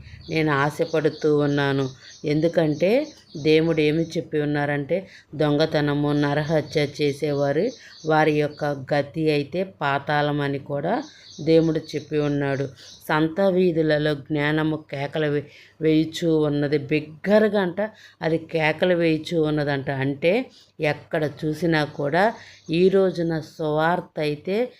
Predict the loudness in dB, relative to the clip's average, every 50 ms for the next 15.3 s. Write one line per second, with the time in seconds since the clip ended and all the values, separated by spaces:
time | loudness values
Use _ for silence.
0 | -20 _ _ _ 0 0 2 2 2 2 4 4 2 2 4 4 2 2 2 2
1 | 0 0 -2 -4 -2 0 0 2 2 0 0 0 -2 -2 -2 -4 -4 -4 -4 -6
2 | -6 -6 -8 -10 -10 -16 -20 -20 _ -4 0 2 4 4 4 4 4 2 2 0
3 | 0 2 2 2 4 2 2 2 0 -2 -2 0 0 2 2 2 0 0 -2 -2
4 | -2 -2 -2 0 0 0 0 0 0 0 0 0 -2 -4 -12 _ _ _ -16 -12
5 | -2 2 2 4 4 4 4 4 4 2 0 -2 -2 -2 -2 -2 -4 -6 _ _
6 | _ _ -16 -16 -16 -16 -16 -16 -8 -2 2 4 4 4 6 4 4 4 4 2
7 | 2 0 -2 -6 -12 _ _ -6 -4 -2 -2 -2 -2 -2 0 0 2 2 2 0
8 | -2 -2 -4 -8 _ _ _ -4 -2 0 0 -2 -2 -6 -10 _ _ _ _ _
9 | -2 -2 -2 0 0 2 2 2 2 0 0 0 -2 -4 -6 -10 -16 -18 _ -2
10 | 0 2 2 2 2 2 2 2 2 0 0 -2 -2 -4 -10 -18 -14 -4 0 2
11 | 2 4 6 8 8 8 8 8 4 2 2 0 -4 -6 -8 -12 _ -12 -4 -2
12 | 0 0 0 0 0 0 0 0 -2 -2 -2 -4 -4 -4 -4 -6 -10 -8 -6 -6
13 | -6 -6 -6 -6 -6 -6 -4 -4 -4 -2 -2 -2 -2 -4 -6 _ _ _ _ _
14 | -6 -2 0 0 2 2 2 2 2 2 2 2 2 2 0 -2 -2 -2 -4 -4
15 | -2 0 -2 -2 -4